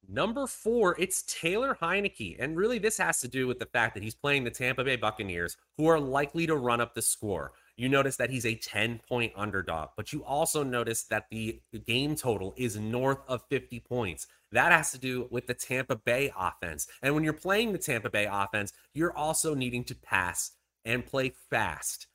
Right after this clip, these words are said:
in <laughs> order to try and keep up with that team. They may be down a few players on the other side, but I don't think they're going to be down a whole lot of points.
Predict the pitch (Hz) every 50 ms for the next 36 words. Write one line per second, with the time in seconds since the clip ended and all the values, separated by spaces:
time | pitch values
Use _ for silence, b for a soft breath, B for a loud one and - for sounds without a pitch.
0 | _ _ - 139 131 127 - 147 - 160 156 117 143 156 156 151 - - 139 127
1 | - - - - 175 185 185 185 147 110 101 92 87 - - _ _ - 127 127
2 | 123 - - - 156 160 - - - 127 123 104 - - b b b b - 104
3 | 101 120 131 127 - - 113 107 104 - - - 110 95 87 78 b b b b
4 | - 135 147 170 180 180 190 185 196 190 151 160 160 160 156 147 - 147 127 -
5 | - 139 135 131 120 113 110 104 107 104 104 98 101 98 - 104 95 95 90 87
6 | b b b b - 117 - - 101 113 143 170 180 170 - 160 151 151 - -
7 | 131 123 110 113 120 120 117 110 98 101 101 95 - 104 101 101 101 98 - 101
8 | - - 113 110 107 107 101 95 87 82 - - _ - 123 107 87 78 - -
9 | -